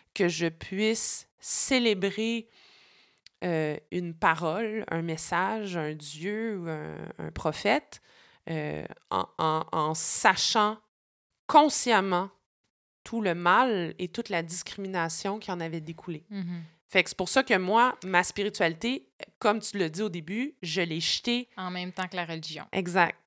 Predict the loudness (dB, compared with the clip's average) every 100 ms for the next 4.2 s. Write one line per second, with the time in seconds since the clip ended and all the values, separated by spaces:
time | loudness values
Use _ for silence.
0 | -8 -2 0 2 2 4 2 4 4 4
1 | 0 -4 -4 -6 -8 -10 _ -10 -4 -2
2 | 0 0 2 0 0 -6 -6 -6 -10 _
3 | _ _ _ _ _ _ -12 -4 -2 0
4 | -2 -4